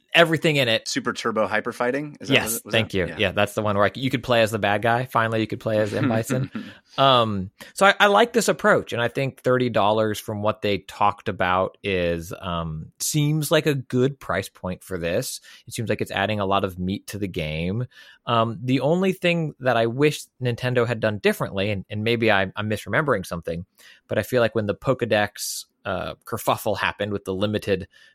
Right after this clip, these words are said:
Speaker 1: Pokedex and it not including all prior Pokemon, was there were comments like, you know, "This is our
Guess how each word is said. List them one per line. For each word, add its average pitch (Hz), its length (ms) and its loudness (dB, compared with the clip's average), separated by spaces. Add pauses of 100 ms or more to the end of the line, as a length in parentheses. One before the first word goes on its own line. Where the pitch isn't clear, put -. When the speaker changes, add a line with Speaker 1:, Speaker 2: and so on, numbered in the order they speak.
(120)
Speaker 1:
Pokedex 90 520 -2
and 95 60 -2
it - 20 -4
not 87 200 -2
including 90 360 -4
all 87 220 2
prior 90 360 0
Pokemon, 101 560 2 (300)
was 107 160 -6
there 113 100 2
were 104 160 0 (160)
comments 110 460 2
like, 98 260 2
you 131 100 -6
know, 110 220 -2
"This 113 100 -8
is 117 140 -4
our 110 220 -2